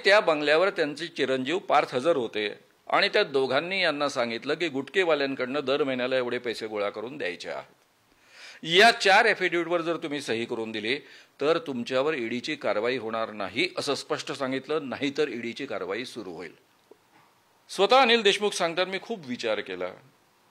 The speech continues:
आणि अक्षरशः मी आत्महत्येच्या स्टेजपर्यंत जाऊन पोहोचलो."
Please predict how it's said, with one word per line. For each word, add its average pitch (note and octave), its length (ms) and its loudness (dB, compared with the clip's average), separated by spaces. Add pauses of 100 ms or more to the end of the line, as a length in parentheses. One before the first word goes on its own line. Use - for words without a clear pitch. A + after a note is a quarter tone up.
(140)
आणि G3 200 -2
अक्षरशः F#3+ 500 2
मी G#3 120 -6
आत्महत्येच्या D#3+ 680 -2
स्टेजपर्यंत A2 600 -6
जाऊन A#2+ 280 -6
पोहोचलो." C3 400 -8